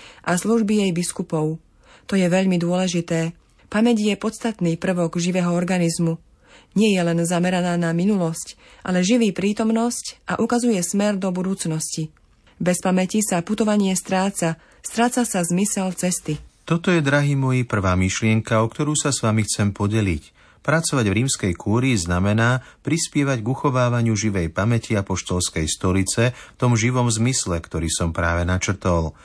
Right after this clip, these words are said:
Speaker 2: aby sa pápežská služba mohla uskutočňovať čo najlepším spôsobom. A podobne to platí aj o službách Mestského štátu Vatikán.
Speaker 1: Je tu však ešte jeden aspekt, ktorý chcem zdôrazniť a ktorý doplňa tému pamäti.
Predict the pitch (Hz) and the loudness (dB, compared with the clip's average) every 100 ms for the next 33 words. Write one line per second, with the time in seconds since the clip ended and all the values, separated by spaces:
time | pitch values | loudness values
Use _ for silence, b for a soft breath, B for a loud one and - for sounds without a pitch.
0 | B B - 127 120 - 82 87 92 98 | B B -4 0 2 0 0 0 0 -2
1 | - - 78 - 107 110 117 113 101 85 | -2 -2 -2 0 -2 0 0 2 0 -2
2 | - 113 - - 117 - 113 104 101 - | 0 -2 -2 -2 -2 0 0 2 0 0
3 | 92 143 139 - 110 98 - 104 110 120 | 0 0 -2 -2 -2 -2 -4 0 0 0
4 | 131 101 80 73 B B B B - 90 | 0 -2 -2 -4 B B B B -4 -2
5 | 101 98 98 92 - - 95 113 - 120 | 2 2 2 2 0 0 0 0 0 -2
6 | 117 - 139 143 131 123 104 104 101 90 | -2 -2 0 0 0 -2 0 0 0 0
7 | 110 - 110 95 - 87 82 85 78 78 | -2 -2 -2 -2 -2 -4 -4 -4 -4 -2
8 | 87 - 80 73 71 - _ _ _ b | -4 -2 -4 -4 -6 -12 _ _ _ b
9 | _ _ 202 226 277 - 240 - 208 202 | _ _ -2 0 -2 -2 -2 -2 -2 0
10 | 196 214 180 165 170 - 160 - - - | 0 2 0 -2 -6 -6 -8 -8 -8 -2
11 | 185 180 - 170 170 175 180 185 190 202 | -2 -2 -2 -2 0 0 0 0 2 0
12 | 226 B B B - - 254 196 208 220 | -2 B B B -6 0 2 2 0 0
13 | 220 214 202 190 185 185 175 170 175 175 | 0 0 -2 -2 -2 -2 -2 -2 -2 -4
14 | 147 | -6